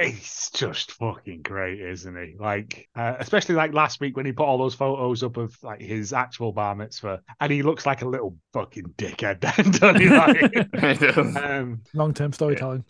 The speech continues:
Speaker 2: Yeah,
Speaker 1: you know, he, he
Speaker 2: yeah.
Speaker 1: literally looked, he reminded me of that kid from The Wedding Singer whose bar mitzvah it is, where the fat kid from Matilda,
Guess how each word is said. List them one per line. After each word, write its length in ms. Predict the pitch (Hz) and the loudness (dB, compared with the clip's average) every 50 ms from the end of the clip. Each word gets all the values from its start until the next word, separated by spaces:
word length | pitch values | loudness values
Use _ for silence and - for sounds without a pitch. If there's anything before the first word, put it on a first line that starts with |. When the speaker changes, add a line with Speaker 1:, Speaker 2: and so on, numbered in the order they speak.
| - | -12
Speaker 2:
Yeah, 60 | - - | -8 -2
Speaker 1:
you 80 | 175 175 | 2 4
know, 120 | 190 220 196 | 4 6 6
he, 180 | 165 196 202 - | 6 4 2 2
he 140 | 135 160 190 | 0 0 4
Speaker 2:
yeah. 60 | 185 | 6
Speaker 1:
literally 280 | 202 226 - - 202 190 | 6 6 6 4 4 6
looked, 240 | 196 214 208 - | 6 4 4 2
he 80 | 147 170 | 2 2
reminded 320 | 170 160 170 185 180 165 | 4 4 4 4 4 2
me 60 | 160 151 | 0 0
of 80 | 135 | 0
that 140 | 147 147 139 | -2 -4 -4
kid 180 | - 151 139 - | -6 -6 -8 -4
from 240 | - - 151 143 | -2 0 0 0
The 80 | 135 135 | 2 2
Wedding 300 | 135 143 143 143 139 135 | 2 2 2 0 -2 -4
Singer 340 | 113 - 139 131 120 120 110 | -4 -4 -6 -4 -4 -4 -4
whose 220 | 98 117 135 127 123 | -4 -4 -4 -2 2
bar 240 | 113 143 131 127 | 4 4 4 4
mitzvah 380 | 127 151 143 - - - - 180 | 4 2 2 2 2 4 4 4
it 280 | 151 - 202 - 160 147 | 6 6 4 4 4 2
is, 240 | 147 135 127 120 - - - - - | 2 0 0 -6 -12 -14 -16 -10 -2
where 160 | - 151 151 | 2 2 2
the 80 | 135 143 | 2 2
fat 300 | - - 170 170 170 - | 2 2 2 2 2 -2
kid 180 | - 160 147 117 | -4 -4 -4 -4
from 140 | - 131 | -6 -6
Matilda, 640 | - 135 127 - 160 156 156 147 143 143 127 117 113 | -6 -4 0 2 4 4 6 6 4 4 2 0 -2